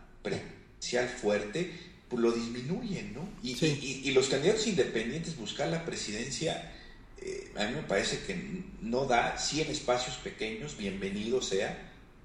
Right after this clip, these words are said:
Speaker 1: pero bueno, ellos se van a dar cuenta todos los que aspiren, ¿eh? O buscan un coto de poder. La fórmula la han dado, así hablándolo, aunque no,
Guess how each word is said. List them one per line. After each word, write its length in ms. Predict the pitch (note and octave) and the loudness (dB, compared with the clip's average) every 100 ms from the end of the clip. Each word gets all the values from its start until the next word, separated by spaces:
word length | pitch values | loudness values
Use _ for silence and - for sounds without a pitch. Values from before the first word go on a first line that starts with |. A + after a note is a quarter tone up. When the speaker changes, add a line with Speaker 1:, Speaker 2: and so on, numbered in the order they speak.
| - - - - | -20 -20 -20 2
Speaker 1:
pero 220 | A#2 A#2+ | 8 8
bueno, 220 | E3 G#3 - | 10 6 6
ellos 260 | E3+ G#3 F#3+ | 6 8 6
se 80 | A#2+ | 4
van 160 | C#3+ | 4
a 60 | C3+ | 4
dar 200 | C3+ - | 0 0
cuenta 220 | C#3 - | -4 -4
todos 240 | - B2 | 4 4
los 100 | A2+ - | 4 -4
que 100 | F#2 | -6
aspiren, 480 | - A2+ A#2+ E3+ - | -4 -2 -2 -2 -8
¿eh? 120 | - - - - | -12 -16 -20 -8
O 140 | - G2 | -2 0
buscan 440 | - - G#3+ C#3+ | 2 4 4 4
un 180 | E3+ F3 - - - | 2 -2 -6 -14 -4
coto 260 | - D3 D3 | 0 4 4
de 80 | A#2 | 4
poder. 420 | - G2+ B2+ - - - - - - - - - - | 4 6 6 6 -4 -12 -18 -18 -18 -16 -18 -20 -8
La 160 | - A3 | 0 2
fórmula 400 | - - G3 A2+ | 4 2 4 6
la 200 | C3 D#3+ | 6 4
han 60 | C#3 | 2
dado, 400 | C#3+ C3+ A2 - - - - - - - | 2 2 0 -2 -12 -18 -20 -20 -20 -2
así 320 | - - - D#3 | 2 2 6 6
hablándolo, 800 | - B2+ D#3 D3 A#2 G2 E2 - | 6 4 2 -2 0 0 0 -4
aunque 340 | F#2+ F#2 - G2+ | -10 -8 -6 -4
no, 480 | A#2+ C3+ A2+ - | -2 0 -2 -6